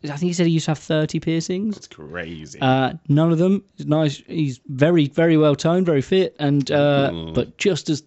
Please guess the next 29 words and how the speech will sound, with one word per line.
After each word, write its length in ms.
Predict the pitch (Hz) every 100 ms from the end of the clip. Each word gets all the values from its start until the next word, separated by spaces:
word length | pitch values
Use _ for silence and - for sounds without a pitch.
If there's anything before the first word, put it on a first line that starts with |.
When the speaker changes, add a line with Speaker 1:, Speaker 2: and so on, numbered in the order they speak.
| -
Speaker 1:
smiley 500 | - 165 156 151 139
and 100 | 120
happy 340 | 135 117 131
as 100 | 123
ever. 280 | 110 107 110
Speaker 2:
That's 160 | 90 -
helpful. 440 | 87 78 85 76 - _ -
Speaker 1:
It 60 | 127
was 100 | 120
really 220 | 131 123
nice. 240 | 120 113
It 20 |
was 80 | 160
good 140 | 175 151
to 60 |
catch 260 | 151 135 139
up 80 | 135
with 100 | 120
him, 220 | 120 120
and, 200 | 117 117
uh, 200 | 117 127
I 40 |
hope 120 | 131 127
to 80 | 123
be 100 | 120
seeing 240 | - 131
more 200 | 120 120 117
of 60 |
him. 160 | 110